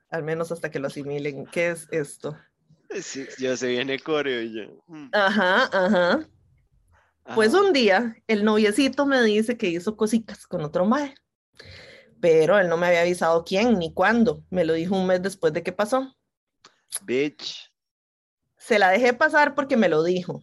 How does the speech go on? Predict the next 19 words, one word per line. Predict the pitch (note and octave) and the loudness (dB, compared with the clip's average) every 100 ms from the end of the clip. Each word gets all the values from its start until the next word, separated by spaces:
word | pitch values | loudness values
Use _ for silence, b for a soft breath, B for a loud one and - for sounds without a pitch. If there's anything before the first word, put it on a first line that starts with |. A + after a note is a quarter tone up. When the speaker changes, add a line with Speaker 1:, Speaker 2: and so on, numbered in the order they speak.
| _ _ _ _ | _ _ _ _
Speaker 2:
Se | - F#3 | -12 -6
Speaker 1:
No, | F3 - | -4 -2
porque, | - A3 A2+ | 0 0 -2
Speaker 2:
le | B2 D#3+ | -4 -4
Speaker 1:
o | |
sea, | F3 F#3+ | 0 0
no | F#3+ | 2
me | G#3 | 4
di | A3 | 2
cuenta | A3 A3+ A3+ | 4 2 4
de | A3+ | 4
la | G3+ | 2
peor | F3 E3 E3+ | 2 2 2
manera | F#3+ A#3+ B3+ F3 | 2 2 2 0
y | E3+ E3 | -2 0
le | E3+ | 0
dije, | F#3+ D3+ - | 0 -6 -4
"Porfa, | F#3+ F#3+ F#3 F3+ | 2 2 0 -8
comuníquese", | D3+ D3+ D#3 F3 F#3+ F#3 D3+ - - | -8 -6 -4 -4 -4 -6 -12 -14 -18